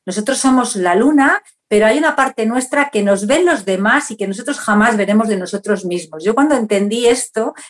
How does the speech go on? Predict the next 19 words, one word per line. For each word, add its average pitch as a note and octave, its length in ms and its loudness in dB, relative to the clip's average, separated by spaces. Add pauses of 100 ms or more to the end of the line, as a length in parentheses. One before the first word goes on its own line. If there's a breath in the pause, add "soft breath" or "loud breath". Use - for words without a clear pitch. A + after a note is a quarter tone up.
(100)
en F#3 140 -2
astronomía, F#3+ 580 0
buscando A3+ 420 0
el A#3 60 -4
movimiento G3+ 400 -2
de C4 100 2
la G3+ 120 2
Luna A3+ 200 0
para F3 220 0
comprender F3+ 460 -4
algo B3 260 0
más A#3 300 2 (360 loud breath)
que F#3 340 0 (520)
lo F#3+ 160 2
que F#3+ 100 0
representaba F#3 760 2
desde F#3+ 240 -2
el E3+ 100 -6
tarot, A3 480 2